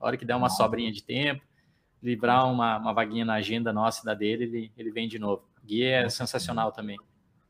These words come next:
Speaker 2: Ele é demais, demais. É, bom, e aí, o nosso episódio cinquenta e oito, a gente recebeu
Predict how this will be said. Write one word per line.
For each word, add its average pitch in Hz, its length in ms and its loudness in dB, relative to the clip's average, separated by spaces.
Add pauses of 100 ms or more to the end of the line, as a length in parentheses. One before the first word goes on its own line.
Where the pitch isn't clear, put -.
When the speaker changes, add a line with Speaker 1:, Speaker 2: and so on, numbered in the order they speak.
(100)
Speaker 2:
Ele 151 100 -12
é 85 60 -8
demais, 90 440 -6
demais. 85 380 -10 (840)
É, 113 600 2 (300)
bom, - 580 4
e 160 160 2
aí, 123 440 6 (760)
o 160 80 2
nosso 120 840 6
episódio 123 480 6
cinquenta 120 540 0
e 117 40 4
oito, 139 360 10
a - 20 4
gente 139 160 4
recebeu 131 600 6